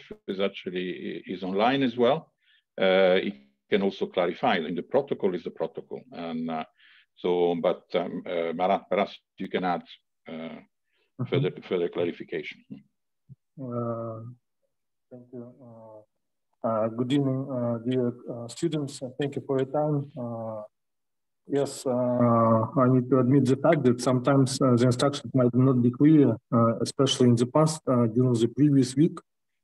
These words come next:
Speaker 2: uh, as, uh, we had too many cases in January,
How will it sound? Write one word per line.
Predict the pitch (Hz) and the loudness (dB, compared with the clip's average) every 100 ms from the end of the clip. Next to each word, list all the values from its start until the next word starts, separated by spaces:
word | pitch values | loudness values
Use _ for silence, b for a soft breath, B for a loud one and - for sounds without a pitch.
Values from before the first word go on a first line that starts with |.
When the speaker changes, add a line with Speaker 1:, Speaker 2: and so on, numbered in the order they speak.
| - 139 | -8 -6
Speaker 2:
uh, | - 131 | -2 0
as, | 123 - - | 0 -2 -4
uh, | 131 123 120 | -2 0 0
we | 120 123 | 0 0
had | 147 143 - | -2 -4 -2
too | 160 | 0
many | 143 131 - | 2 0 0
cases | 135 123 117 | -4 -4 -8
in | 123 113 | -4 -2
January, | 139 151 156 127 110 104 | 0 2 2 2 2 -2